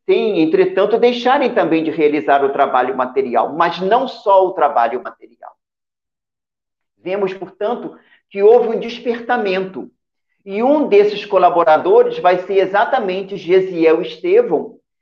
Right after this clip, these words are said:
que já estava acolhido na Casa do Caminho em Jerusalém, e que agora será designado para colaborar nessa assistência.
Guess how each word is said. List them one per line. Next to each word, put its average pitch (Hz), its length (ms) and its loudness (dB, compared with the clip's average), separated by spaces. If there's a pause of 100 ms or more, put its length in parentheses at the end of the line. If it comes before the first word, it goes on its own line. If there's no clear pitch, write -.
(120)
que 196 80 -12
já 208 160 -2
estava 233 500 -2
acolhido 214 560 0
na 160 160 -4
Casa 156 260 0
do - 100 -12
Caminho 139 340 -6
em - 20 -10
Jerusalém, 139 760 -6 (680)
e 196 100 -14
que 233 180 -6
agora 220 460 2
será 208 180 4
designado 196 800 -2
para 180 180 0
colaborar 180 720 0
nessa 135 300 -10
assistência. 123 500 -20